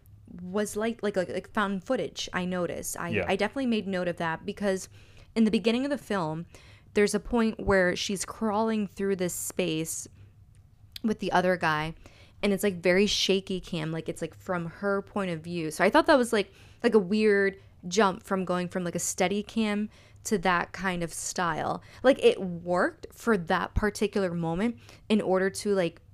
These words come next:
Speaker 1: really bring the tension up and
Speaker 2: Yeah.
Speaker 1: the sense of claustrophobia as well. So I, it worked just for that moment. I didn't wanna see it anywhere else in the film.
Speaker 2: Right.
Speaker 1: Yeah.
Speaker 2: Well, that's why I felt like when they were outside the actual rig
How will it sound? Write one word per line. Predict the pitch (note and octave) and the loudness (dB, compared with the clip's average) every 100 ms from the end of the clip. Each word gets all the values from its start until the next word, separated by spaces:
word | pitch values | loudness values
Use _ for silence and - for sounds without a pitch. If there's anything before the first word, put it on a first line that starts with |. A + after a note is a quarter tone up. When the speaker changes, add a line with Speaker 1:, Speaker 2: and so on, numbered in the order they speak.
| - F#3 E3+ | -18 -16 0
Speaker 1:
really | G3+ A#3 A3 | 4 4 4
bring | E3+ F#3 G3 | 0 -4 -2
the | F#3 | -2
tension | E3+ - F#3 F3+ - E3+ - | -4 -6 -4 -4 -4 -6 -2
up | F3 A3+ - - - | -2 -2 -12 -10 0
and | G3+ | 0
Speaker 2:
Yeah. | |
Speaker 1:
the | |
sense | F3+ - F#3+ F#3 | 0 0 -2 -2
of | F3+ | -4
claustrophobia | - F3 E3 - E3+ F3 E3+ G#3 A#3 B3 | -2 -2 0 -2 0 0 2 2 0 0
as | F#3 - | -4 0
well. | F3 F3+ B3+ - - - - - | 2 2 0 -8 -20 -20 -20 -20
So | - - B3+ A#3 G#3+ - - | -16 0 4 6 4 -2 0
I, | A#3 G#3+ - - | 2 4 -2 2
it | A3+ F#3+ | 4 6
worked | F#3+ D#3 - - - F#3 | 2 0 -8 -20 -12 -2
just | A3 A3+ - | 0 0 -2
for | A#3+ | -2
that | F#3 - | -2 -2
moment. | F3 D#3+ - - | -2 -4 -8 -10
I | - | -2
didn't | F#3 G3+ | -2 0
wanna | G3+ F#3+ | 0 -2
see | - F3+ | -4 -4
it | - | -4
anywhere | E3+ D#3+ | -4 -2
else | D3 D3 | -2 -4
in | - | -8
the | D3 | -8
film. | E3 D3 E3+ - - - - - | -8 -8 -10 -16 -20 -20 -20 -10
Speaker 2:
Right. | G#2 E2 E2 - | -4 -4 -6 -6
Speaker 1:
Yeah. | G3+ - - - | -4 -4 -10 -6
Speaker 2:
Well, | A2+ | -4
that's | A#2 - - | -4 -8 -6
why | G#2+ F#2+ | -4 -4
I | |
felt | - F#2 E2+ | -6 -8 -6
like | F2 - | -10 -12
when | F2+ | -12
they | F2 | -10
were | E2+ | -10
outside | F2 E2+ - F2+ E2+ | -10 -12 -10 -10 -8
the | F2 | -12
actual | E2+ F2 - F#2 | -12 -12 -12 -12
rig | F2+ G2 F#2+ G2+ | -10 -8 -8 -10